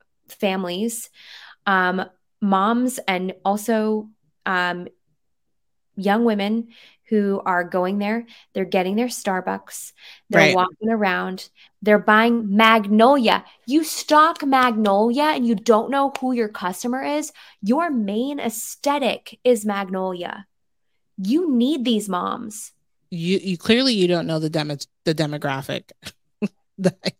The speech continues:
Speaker 2: you're, that you're serving.
Speaker 1: It's like you make family products. It's, you sell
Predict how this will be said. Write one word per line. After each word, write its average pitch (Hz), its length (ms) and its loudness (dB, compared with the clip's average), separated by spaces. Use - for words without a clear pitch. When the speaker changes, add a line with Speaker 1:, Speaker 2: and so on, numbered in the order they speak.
Speaker 2:
you're, 175 480 -4
that 170 160 4
you're 175 160 0
serving. 165 560 -4
Speaker 1:
It's 254 200 0
like 269 180 -2
you 220 180 -2
make 262 360 -4
family 233 520 -2
products. 175 680 -8
It's, - 260 -14
you 214 180 2
sell 226 800 0